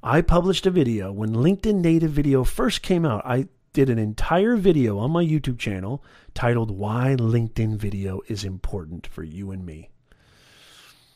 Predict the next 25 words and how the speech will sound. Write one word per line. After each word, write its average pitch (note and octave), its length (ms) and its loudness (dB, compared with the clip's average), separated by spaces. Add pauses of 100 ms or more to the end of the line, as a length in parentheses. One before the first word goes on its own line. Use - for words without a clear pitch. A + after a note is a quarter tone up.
(360)
I B2+ 60 0
don't C3+ 100 4
know C3+ 60 2
if A#2+ 100 -4
I A2+ 100 -2
added G#2 260 -4
the F#2+ 80 -2
"for G2 160 0
you F#2+ 180 -6
and F2+ 80 -8
me," F#2 220 -10 (320)
but, A#2+ 320 2
but B2 360 4 (100)
that D3+ 460 4
has D#3 200 4
a E3+ 60 2
timestamp, E3 720 0
published D#3 360 0
in C#3 80 -4
twenty E3 300 -4
seventeen, D3+ 800 -8 (180)
early G#3+ 340 -2
twenty A#2+ 300 -4
seventeen F2 580 -10
too. B2+ 320 -2